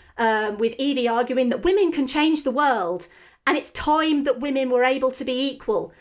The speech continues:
and Helen saying that strong women emasculate men and Seti can return us to a time of male dominance, et cetera, et cetera.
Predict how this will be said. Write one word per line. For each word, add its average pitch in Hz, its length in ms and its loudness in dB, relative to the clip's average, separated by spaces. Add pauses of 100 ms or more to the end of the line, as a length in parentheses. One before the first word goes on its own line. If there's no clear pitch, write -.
(220)
and 220 160 -4
Helen 262 320 0
saying 247 480 0
that - 100 -8
strong 285 380 0
women 262 260 2
emasculate 226 640 -2
men 208 400 -2 (220)
and 214 100 -8
Seti 302 340 -2
can 240 160 0
return 247 440 0
us - 160 -10
to 208 80 -4
a 202 60 -2
time 269 400 0
of 185 140 -6
male 262 360 2
dominance, 240 640 -4
et 220 100 -10
cetera, - 300 -8
et 170 80 -10
cetera. 175 420 -10